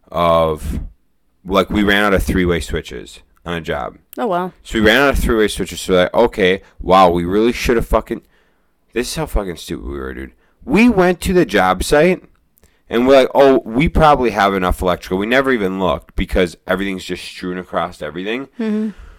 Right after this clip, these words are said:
Speaker 1: So we tear apart the whole trailer because we thought we had a box of three-way switches. Um, nope, turns out we only had one left because we used that box over the last two jobs we were on.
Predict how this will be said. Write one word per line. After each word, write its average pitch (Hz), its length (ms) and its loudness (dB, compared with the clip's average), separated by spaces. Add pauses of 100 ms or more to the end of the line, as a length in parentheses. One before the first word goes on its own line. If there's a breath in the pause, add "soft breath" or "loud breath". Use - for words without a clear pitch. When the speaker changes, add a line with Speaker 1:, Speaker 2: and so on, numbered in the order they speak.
(160 soft breath)
Speaker 1:
So - 200 0
we 139 200 0
tear 190 220 0
apart 160 340 0
the 117 100 -4
whole 160 480 4
trailer 156 540 0
because 95 340 -10
we 110 100 -2
thought 110 260 2
we 110 100 -2
had 107 180 2
a 101 60 0
box 90 440 -2
of 104 120 -4
three-way 95 420 -4
switches. 113 680 -6 (680 soft breath)
Um, 92 600 2
nope, 104 320 -2
turns 107 280 -4
out 107 120 2
we 92 120 -4
only 95 260 -6
had 90 260 -4
one 92 280 -2
left 92 360 -4
because 90 280 -8
we 87 120 -6
used 87 320 -6
that 82 180 -4
box 87 400 -2
over 85 160 -4
the 82 60 -4
last 80 320 -6
two 87 100 -12
jobs 76 380 -12
we 92 80 -8
were 76 120 -8
on. 90 340 -12